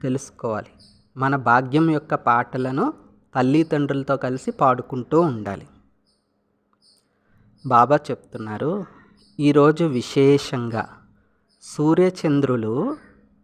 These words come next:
వెన్నుముకగా అయి సితారలను విశ్వమనే ఆకాశంలో ప్రత్యక్షం చేసిన రోజు." ఈరోజు అనగా ఈ జనవరి పద్దెనిమిది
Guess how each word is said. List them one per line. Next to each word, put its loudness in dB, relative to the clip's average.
వెన్నుముకగా 4
అయి 0
సితారలను 0
విశ్వమనే 2
ఆకాశంలో 0
ప్రత్యక్షం -2
చేసిన -2
రోజు." -2
ఈరోజు -4
అనగా -4
ఈ -4
జనవరి -2
పద్దెనిమిది -4